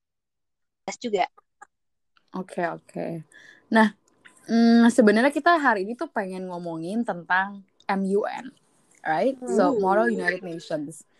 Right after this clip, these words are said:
Speaker 2: Exactly. Nah, kenapa sebenarnya M U N? Em, sebenarnya kita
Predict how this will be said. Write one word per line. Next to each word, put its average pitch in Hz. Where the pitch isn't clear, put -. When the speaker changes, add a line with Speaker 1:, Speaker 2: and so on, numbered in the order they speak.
Speaker 2:
Exactly. 233
Nah, 185
kenapa 214
sebenarnya 233
M 196
U 190
N? 165
Em, 220
sebenarnya 277
kita 359